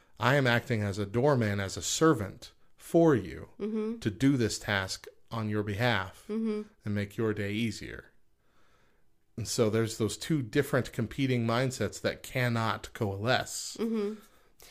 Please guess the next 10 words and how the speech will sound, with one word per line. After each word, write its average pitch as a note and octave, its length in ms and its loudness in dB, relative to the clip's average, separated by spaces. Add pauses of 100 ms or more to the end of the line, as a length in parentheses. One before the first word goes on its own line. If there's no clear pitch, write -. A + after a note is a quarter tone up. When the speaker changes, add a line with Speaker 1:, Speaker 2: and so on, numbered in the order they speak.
(300)
Speaker 2:
And B3 120 4
I B3 80 8
think D4+ 220 2
neither C4 240 4
one G#3+ 220 2
is G#3+ 160 0
right. F#3+ 360 4 (440)
Speaker 1:
No? A2+ 220 4 (520)
Speaker 2:
I A3 100 6
don't. A3+ 520 6